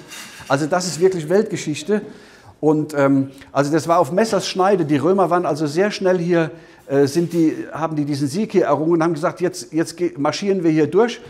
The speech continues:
und wir nehmen uns den ganzen, das ganze Vorderasien nehmen wir uns mit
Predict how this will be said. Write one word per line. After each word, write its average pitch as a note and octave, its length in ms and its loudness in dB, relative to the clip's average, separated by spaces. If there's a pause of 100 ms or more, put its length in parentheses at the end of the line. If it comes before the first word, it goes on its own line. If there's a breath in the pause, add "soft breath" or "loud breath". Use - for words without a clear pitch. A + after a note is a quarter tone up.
(120)
und C3+ 180 -6
wir D#3+ 80 2
nehmen E3+ 220 6
uns - 140 -2
den E3 120 0
ganzen, D#3+ 380 -2 (180)
das C#3 440 -8
ganze D#3+ 220 -2
Vorderasien D3+ 760 0
nehmen D#3+ 180 0
wir D3 80 2
uns B2+ 180 -4
mit E3 220 2